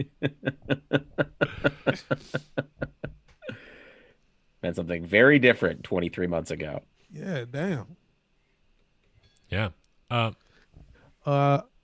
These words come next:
Speaker 2: I, I went to Cookout once. Don't remember it at all. I think I just got really high and forgot how it was, but I assume it's good. Uh, my brother Jaron loves it. He's down in North
Speaker 3: it
Speaker 2: Carolina
Speaker 3: sounds
Speaker 2: right
Speaker 3: like
Speaker 2: now.
Speaker 3: it's the perfect place to
Speaker 2: Yeah.
Speaker 3: get very high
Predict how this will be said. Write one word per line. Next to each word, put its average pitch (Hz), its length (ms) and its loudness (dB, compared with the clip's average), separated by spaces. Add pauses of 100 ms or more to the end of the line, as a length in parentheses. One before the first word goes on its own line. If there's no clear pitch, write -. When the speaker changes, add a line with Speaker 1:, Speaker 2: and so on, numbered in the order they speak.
(140)
Speaker 2:
I, 156 360 4
I 185 140 6
went 277 160 2
to 240 40 0
Cookout 208 280 0
once. 185 280 -2
Don't 160 340 -2
remember 160 360 0
it 147 60 2
at 143 100 0
all. 131 240 0
I 123 80 -4
think 147 160 -8
I 143 80 -4
just 139 160 -10
got 135 160 -4 (140)
really 135 280 -2 (280)
high 131 180 -4
and 123 100 -8
forgot 123 360 -6
how 120 180 -6
it 110 60 -8
was, 110 380 -10
but 160 200 -14
I 131 120 -12
assume 131 320 -8
it's 120 100 -14
good. 175 260 -16 (760)
Uh, 131 260 -2
my 131 120 -6
brother 135 240 0
Jaron 127 340 -4
loves 127 240 -4
it. 127 140 -2 (280)
He's 127 180 -6
down 123 200 -6
in 120 100 -8
North 123 220 -8
Speaker 3:
it - 40 -20
Speaker 2:
Carolina 120 180 -2
Speaker 3:
sounds 214 280 2
Speaker 2:
right 196 60 6
Speaker 3:
like 156 60 0
Speaker 2:
now. 143 60 4
Speaker 3:
it's 104 220 -2
the 123 180 -2
perfect 135 560 2
place 139 220 4
to 117 60 0
Speaker 2:
Yeah. 123 80 0
Speaker 3:
get 123 140 4
very 113 240 6
high 117 480 4